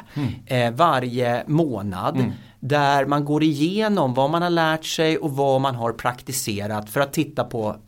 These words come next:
Speaker 2: kanske också då vad som gäller nästa månad
Speaker 1: Absolut.
Speaker 2: i sitt lärande.
Speaker 1: Ja, och kan, nu har jag en sjätte här jag bara måste förmedla.
Speaker 2: Ja, men kör den. Den ska
Speaker 1: Ja.
Speaker 2: summera alla de här fem, hoppas jag.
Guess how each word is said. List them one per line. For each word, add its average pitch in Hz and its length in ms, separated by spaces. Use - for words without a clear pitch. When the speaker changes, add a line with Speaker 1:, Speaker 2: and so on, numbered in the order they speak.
Speaker 2:
kanske 160 220
också 123 280
då 113 120
vad 110 140
som 120 120
gäller 104 300
nästa 123 360
månad 110 560
Speaker 1:
Absolut. 113 400
Speaker 2:
i - 40
sitt 104 300
lärande. 90 500
Speaker 1:
Ja, 98 420
och 117 100
kan, 98 280
nu 104 160
har 101 160
jag 92 80
en 90 60
sjätte - 320
här 90 120
jag 87 100
bara 92 140
måste 90 360
förmedla. - 200
Speaker 2:
Ja, 175 80
men 294 100
kör 392 260
den. 123 100
Den 156 100
ska 139 100
Speaker 1:
Ja. 240 60
Speaker 2:
summera 214 340
alla 175 120
de 180 60
här 165 160
fem, 175 160
hoppas 135 220
jag. 110 100